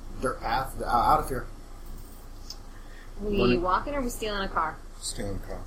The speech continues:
Speaker 3: Wanna know how to steal a car?
Speaker 4: Am I?
Speaker 2: Uh,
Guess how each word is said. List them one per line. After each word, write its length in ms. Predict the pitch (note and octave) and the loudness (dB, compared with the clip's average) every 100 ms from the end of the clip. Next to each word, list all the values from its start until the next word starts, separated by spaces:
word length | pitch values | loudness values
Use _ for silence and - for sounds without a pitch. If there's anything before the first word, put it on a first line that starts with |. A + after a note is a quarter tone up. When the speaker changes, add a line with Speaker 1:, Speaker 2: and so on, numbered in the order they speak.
| A2 | -4
Speaker 3:
Wanna 180 | A2 | -4
know 160 | A2 A2 | -2 -2
how 80 | A2 | -2
to 60 | G#2+ | -2
steal 200 | A#2+ A#2 | -2 -2
a 40 | |
car? 300 | A2+ B2+ D#3+ - - - - - - - - - - - - - G2 | 4 6 6 0 -12 -12 -12 -12 -12 -12 -14 -14 -14 -14 -14 -10 -8
Speaker 4:
Am 100 | F#2 F#2 - - - | -6 -6 -8 -12 -6
I? 40 | |
Speaker 2:
Uh, 40 | G3 | -4